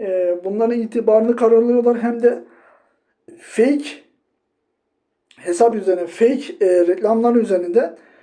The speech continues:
e, milletimizin cebine, cüzdanlarına göz dikmiş bulunmakta.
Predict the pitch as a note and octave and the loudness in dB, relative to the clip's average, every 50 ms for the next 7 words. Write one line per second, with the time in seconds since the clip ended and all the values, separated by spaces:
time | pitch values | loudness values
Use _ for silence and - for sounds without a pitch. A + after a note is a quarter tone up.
0 | _ _ _ _ _ _ _ - - G3 G3 G3+ A3+ A#3+ B3 B3 B3 A#3+ A3+ G#3+ | _ _ _ _ _ _ _ -16 -14 -12 -8 -6 -4 -2 -2 -4 -4 -4 -6 -6
1 | G3+ G3+ G#3 G#3 G#3+ A3 A3 A3 F#3+ F#3 G#3+ B3 A#3 G3 G3 F#3+ F#3 - F#3 F#3 | -6 -8 -6 -4 -4 -4 -4 -4 -4 -4 -4 -6 -6 -10 -12 -14 -8 -6 -6 -6
2 | G3 F#3+ F3+ F3 G3 A3+ A3+ G#3+ A3 F#3+ - A3 A3+ - G#3+ - - - F3+ E3+ | -4 -4 -6 -4 -4 -4 -2 0 -2 -2 -2 -4 -10 -12 -12 -14 -14 -12 -12 -10
3 | E3 D#3+ D#3 D3+ D3 C#3+ - - B3 C#4 C4 | -10 -10 -10 -12 -14 -6 -2 0 0 0 -2